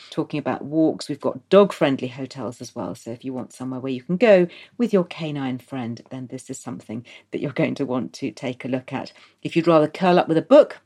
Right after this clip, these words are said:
we've got a book club. Did you know that? Liz Earle Wellbeing Book Club. So we talk about new books, we share book reviews. If you head to Liz Earle Wellbeing Instagram, you'll see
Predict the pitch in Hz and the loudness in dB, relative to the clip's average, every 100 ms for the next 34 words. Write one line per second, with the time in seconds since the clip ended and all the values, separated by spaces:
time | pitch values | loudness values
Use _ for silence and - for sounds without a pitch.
0 | - 160 185 185 185 - - 202 - _ | -8 -4 0 2 4 4 6 6 6 _
1 | _ - 202 262 339 262 151 175 190 190 | _ -8 -2 2 4 4 0 -2 2 2
2 | 190 196 202 202 196 - 180 147 - - | 4 2 2 -2 -2 -4 -4 -6 -8 -18
3 | - - - 170 165 165 170 175 156 - | -20 -20 -2 2 4 4 2 0 0 -2
4 | 143 180 214 220 202 208 202 - - 151 | -2 2 4 4 6 8 8 4 -4 -6
5 | - 156 139 - - - 185 185 185 180 | -4 -2 -2 0 0 0 0 2 2 4
6 | 180 160 165 151 151 147 - 156 147 156 | 4 0 -6 -6 -6 -6 -6 -6 -2 -2
7 | 156 147 151 151 151 151 147 143 _ - | -2 -2 0 0 0 -2 -4 -6 _ -8
8 | - 208 226 - - 147 165 233 - - | -2 0 0 -2 -2 0 0 -2 -6 -20
9 | _ 147 147 - 151 | _ -8 -6 -2 -2